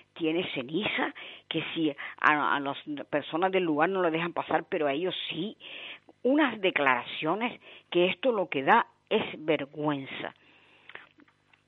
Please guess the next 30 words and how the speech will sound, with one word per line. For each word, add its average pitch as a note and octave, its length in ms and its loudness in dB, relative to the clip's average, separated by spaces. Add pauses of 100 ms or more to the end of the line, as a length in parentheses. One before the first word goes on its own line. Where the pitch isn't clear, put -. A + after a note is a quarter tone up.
(160)
Y F3+ 80 -8
bueno, G#3+ 300 0
y F3 60 -8
con D#3+ 140 -6
respecto G3 680 2 (500)
a, C3+ 680 4 (280)
a C3+ 140 -2
esta - 420 2
imagen F#3 640 2 (240)
que C3 80 -4
ha C#3 40 0
estado F#3+ 440 6
dando F#3 300 2
la D3 100 4
vuelta D3+ 560 2 (300)
de D3 360 0
este F#3 600 0
hombre F#3 420 0
que D3 140 -4
trabaja D3 600 4 (300)
en D3+ 320 -2
las C#3 160 -6
plataneras D3+ 680 2 (300)
con C#3 240 -8
el C#3 80 -8
racimo F3+ 520 -6
de D3 100 -2
plátanos, D3+ 560 0 (560)
bueno, E3+ 220 -4
yo D#3 260 -4